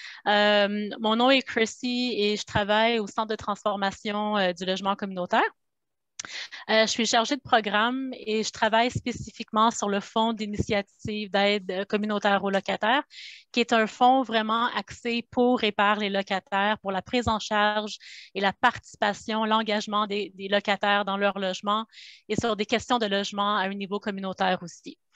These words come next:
Donc, euh, vous pouvez cliquer quelques fois, juste pour que, parce qu'il y a plusieurs <laughs> images. Merci. C'est parfait.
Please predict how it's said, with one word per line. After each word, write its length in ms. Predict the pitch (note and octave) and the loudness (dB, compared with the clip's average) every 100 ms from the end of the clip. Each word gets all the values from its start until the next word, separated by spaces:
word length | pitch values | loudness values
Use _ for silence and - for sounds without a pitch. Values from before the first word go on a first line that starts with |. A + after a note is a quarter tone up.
| - - - - | -20 -18 -18 -8
Donc, 280 | G#3 G#3 - | 0 0 4
euh, 360 | G#3 G3+ G3+ G3 | 4 6 6 4
vous 280 | G3 G3+ - | 0 -8 -6
pouvez 120 | - - | 0 0
cliquer 340 | A3+ A3+ C#4+ | 0 0 0
quelques 460 | - A3+ G#3 A3 G3 | 0 -2 2 0 0
fois, 460 | - G#3+ A#3+ E4 D#4+ | -2 2 2 2 -4
juste 360 | A#3+ B3 - G3+ | -8 -10 -2 -2
pour 200 | - G#3 | 0 -4
que, 200 | - G3 | 0 0
parce 120 | - | -2
qu'il 100 | - | -6
y 40 | F3 | -6
a 20 | F#3 _ _ | -8 _ _
plusieurs 320 | A#3 G3+ A#3 | -2 2 0
<laughs> 180 | - - | 2 0
images. 460 | A3+ G#3+ D4+ E4 - | 2 0 0 -4 -10
Merci. 420 | G3+ G3+ - F#3+ - - - - - _ - | -4 -2 -2 -6 -14 -18 -16 -16 -16 _ -8
C'est 80 | G3 | -2
parfait. 420 | - - - | -2 -2 -6